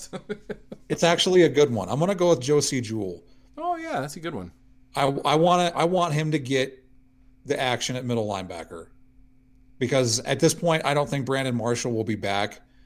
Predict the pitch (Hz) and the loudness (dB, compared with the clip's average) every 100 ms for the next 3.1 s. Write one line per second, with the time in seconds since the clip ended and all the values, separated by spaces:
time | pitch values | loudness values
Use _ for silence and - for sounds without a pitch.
0 | _ - - 113 117 123 135 123 120 113 | _ -20 -8 -2 0 0 0 0 0 2
1 | 113 110 107 107 113 107 110 110 123 110 | 2 2 0 -2 -2 0 0 0 0 -4
2 | 107 107 - 113 110 101 110 117 110 123 | -6 -8 -8 -6 -4 -2 -2 -2 0 -2
3 | 120 | -4